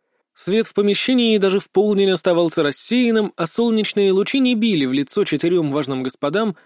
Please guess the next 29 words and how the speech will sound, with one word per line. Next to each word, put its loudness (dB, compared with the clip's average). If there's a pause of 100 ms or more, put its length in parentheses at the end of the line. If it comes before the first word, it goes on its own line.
(120)
которые 2
устроились 0
по 0
левую 2
руку 0
от -2 (100)
Терна. -6 (560)
Ещё 0
одно 0
кресло -2
рядом -4
с -12
ними, -2 (500)
то, -4
что -4
стояло 0
у 2
самой -2
двери, -6 (120)
пока -2
оставалось -4
пустым. -10 (200)
Ну -2
а -2
последнее, -6 (340)
тоже 0
никем -4
не -4
занятое, -2